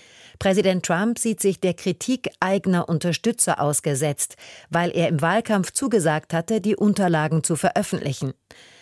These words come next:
Epstein war vor knapp sechs Jahren erhängt in seiner Gefängniszelle in New York gefunden worden, nachdem er wegen des Vorwurfs des systematischen sexuellen Missbrauchs von Minderjährigen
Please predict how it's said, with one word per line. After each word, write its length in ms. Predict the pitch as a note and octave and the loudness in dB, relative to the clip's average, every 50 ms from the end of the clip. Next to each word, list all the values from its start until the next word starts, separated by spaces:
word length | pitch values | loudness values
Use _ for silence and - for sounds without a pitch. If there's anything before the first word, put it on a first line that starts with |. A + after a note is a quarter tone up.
| - - _ _ - | -20 -20 _ _ -4
Epstein 640 | F3+ F#3+ - - - - A#3+ B3 B3 A#3+ A#3 G#3 - _ | -4 -2 -2 -4 -2 0 0 2 2 2 0 -2 -4 _
war 340 | D3 E3 E3 D#3 D3+ D3+ C#3 | -4 -2 0 0 0 -2 -2
vor 180 | - - D3+ | -2 -4 -4
knapp 320 | - - F3 D#3+ D3+ - - | -2 -2 -2 -2 -2 -2 -2
sechs 320 | C#3 E3+ G3+ - - - | -2 -2 -2 -2 -4 -2
Jahren 440 | - E3 E3+ E3+ F3 E3+ F3 F3 E3+ | -2 0 0 0 0 0 0 0 -2
erhängt 580 | - - E3 D#3 D3 F3+ G#3+ A#3+ G#3+ - - - - | 0 0 -2 0 2 2 2 0 0 -4 -8 -6 -2
in 160 | F3+ F3 E3 | 0 2 2
seiner 260 | F3+ E3 E3 E3+ E3 | 2 2 2 2 0
Gefängniszelle 880 | C#3 D#3+ - - G#3+ A3+ A3+ G#3 F3+ D#3+ - - - F3 E3 E3 E3+ E3+ | 0 -2 0 0 2 2 4 2 2 0 0 -2 0 0 2 2 2 2
in 100 | - D#3 | 2 0
New 80 | E3 | 0
York 280 | E3 D#3+ E3+ F3+ G3+ - | 2 2 2 2 2 0
gefunden 480 | G3 E3 C3+ - D3+ D#3 - - C#3+ D#3 | 0 -2 0 -2 -2 -4 -4 -4 -2 0
worden, 280 | D#3 D#3+ D#3+ F3+ F3 - - - - - - - - - | 0 0 0 0 -2 -4 -6 -14 -20 -20 -20 -20 -8 -4
nachdem 420 | F3 F3 D#3 C#3+ - F#3+ G#3 G#3+ | -2 -2 -2 0 0 2 2 2
er 320 | - - A#3+ B3+ B3+ A#3+ F#3+ | 2 0 0 0 0 2 2
wegen 260 | F3+ E3+ D3+ D#3+ D3 | 2 2 2 2 2
des 220 | D3+ D3+ C#3+ - | 2 2 0 0
Vorwurfs 640 | - - A3 A#3 A3+ F3 E3+ E3+ D#3 D#3 C#3+ - - | 0 2 2 2 4 4 4 2 2 2 0 -4 -4
des 220 | - D#3 C#3+ - - | -2 -2 -2 0 0
systematischen 840 | D#3+ C#3+ - - D#3+ D3 D3+ F3 A3 A3+ - G#3 - - - E3+ D3 | 0 0 0 0 0 0 0 0 0 0 0 0 0 0 0 0 0
sexuellen 580 | C3+ F3+ F#3 - - - E3 E3 D#3 D#3 D#3 | 0 0 0 0 0 2 2 2 2 2 2
Missbrauchs 500 | F3+ A#3 A3+ - - - E3 E3 D3 - | 2 2 0 0 0 0 0 0 0 0
von 180 | - E3+ D#3+ D#3+ | 0 0 2 2
Minderjährigen 800 | G3 A3+ A#3 G#3+ F#3+ E3+ D3+ D#3+ D#3 D3 D#3+ D3+ - E3+ E3+ | 2 4 4 2 2 2 2 0 0 0 0 -2 0 -2 -4